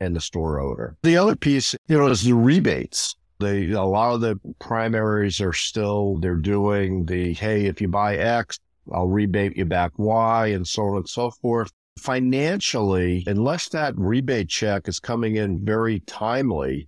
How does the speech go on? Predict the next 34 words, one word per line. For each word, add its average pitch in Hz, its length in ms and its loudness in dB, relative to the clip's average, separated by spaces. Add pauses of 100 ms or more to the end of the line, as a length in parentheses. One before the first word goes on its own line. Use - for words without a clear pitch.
(120)
the - 80 -2
pharmacy's 165 540 -2
payments 110 420 -2
are 107 80 0
being 117 260 0
held 110 380 2
up 131 340 0
a 90 40 -4
lot 90 280 -2
of 90 80 -4
times 90 400 -4
by 90 300 -2
the 87 140 -2
third 92 360 -2
parties. 101 580 -2 (540)
And 98 240 -2
so, 98 380 0
you 110 80 -2
know, 117 160 0
they 110 340 0
need 117 460 2
that 104 260 0
positive 107 880 -2
cash 160 420 -4
flow. 73 300 -4
They 90 160 -4
can't 123 320 -4
say, 101 420 -2
"Well, 123 400 0
hey, 113 160 0
my 95 220 0
wholesaler 98 600 0
owes 101 380 0
me." 87 400 0